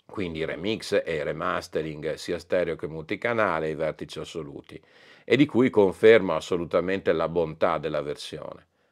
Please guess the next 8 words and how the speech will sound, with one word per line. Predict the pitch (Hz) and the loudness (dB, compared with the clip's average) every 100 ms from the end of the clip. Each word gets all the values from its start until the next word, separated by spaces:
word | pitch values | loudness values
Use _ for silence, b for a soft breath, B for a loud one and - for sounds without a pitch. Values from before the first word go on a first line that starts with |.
| _ _ | _ _
Però, | 113 120 120 143 - _ _ _ _ | 8 10 10 6 2 _ _ _ _
però, | 92 85 95 - | 4 6 4 2
però, | - 107 80 80 b b b - | 2 4 4 2 b b b 0
riascoltando | 104 107 113 107 135 160 139 | 2 4 4 6 4 4 4
il | 110 | 4
mio | 104 92 | 4 4
vecchio | 107 120 - 110 | 4 4 2 0
vinile, | 85 95 98 87 78 78 80 - | 0 -4 -4 -4 -4 -4 -4 -8